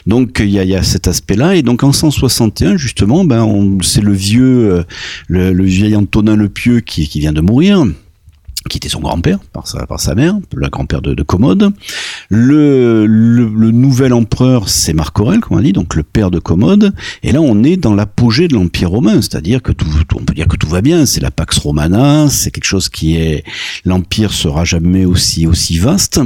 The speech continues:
Et par contre, trente et un ans, trente-deux ans, donc plus tard, quand, quand Commode est assassiné, ben là, déjà, c'est pas la chute de l'Empire romain, on en est loin, mais il y a déjà des signes de, de craquement, il y a des signes de, d'affaiblissement qui est, qui sont apparus.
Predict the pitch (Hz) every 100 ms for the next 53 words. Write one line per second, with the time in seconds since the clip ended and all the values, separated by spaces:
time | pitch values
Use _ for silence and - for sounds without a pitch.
0 | 113 - - - - - - 131 - -
1 | 202 196 - - 107 101 - - 117 113
2 | - 107 104 104 113 110 107 101 107 104
3 | 110 113 92 87 78 - - 127 170 202
4 | 156 - 90 90 85 87 87 - 90 98
5 | 87 80 90 82 - 82 156 107 82 135
6 | 98 98 92 113 175 160 - - - -
7 | - _ _ _ - - - 92 87 -
8 | 92 98 95 - 98 101 147 196 185 82
9 | 73 80 113 160 190 196 185 104 107 117
10 | 147 180 151 104 90 92 95 143 127 90
11 | - 110 120 107 87 87 85 82 - 92
12 | 85 92 107 139 131 92 82 80 - 107
13 | 98 85 80 87 - 98 85 85 - 90
14 | 90 131 131 - 95 90 90 - - 104
15 | 98 104 85 73